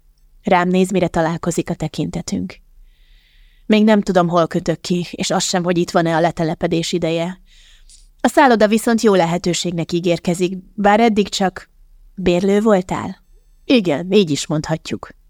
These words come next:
Egy pillanatra némán figyeljük a tengert, majd kétszer megkocogtatja a vállam. Sportosan, barátilag,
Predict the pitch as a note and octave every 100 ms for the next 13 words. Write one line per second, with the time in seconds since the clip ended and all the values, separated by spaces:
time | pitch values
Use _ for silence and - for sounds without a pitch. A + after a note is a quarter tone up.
0 | _ _ _ - _ _ _ _ _ -
1 | _ _ _ _ - F#3 A#3 A#3 G3+ F3+
2 | G3 F#3 E3 D#3+ E3+ F3+ E3+ F3 F3 F3
3 | F3 E3+ F3 F3 - - - F#3+ - F3+
4 | E3+ D#3+ D#3+ D#3 - - F#3+ - E3+ -
5 | G3 F#3 F3+ E3+ F#3 - - - G3 -
6 | E3+ - F#3+ G#3 F#3 D#3+ - E3+ E3+